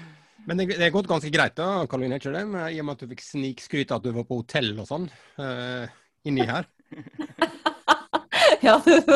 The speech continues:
Speaker 2: det er sånn måte jeg forteller at, ja, det går ganske greit om dagen.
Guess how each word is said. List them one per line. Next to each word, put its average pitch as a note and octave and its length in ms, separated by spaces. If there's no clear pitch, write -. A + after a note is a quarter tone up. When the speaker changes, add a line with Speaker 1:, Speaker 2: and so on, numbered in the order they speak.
Speaker 2:
det B3+ 100
er A#3 60
sånn A3+ 160
måte G#3 320
jeg F3 160
forteller F#3+ 460
at, - 100
ja, D#3 320
det - 140
går D4+ 100
ganske C#4 320
greit F#3+ 320
om D#3 140
dagen. D3 420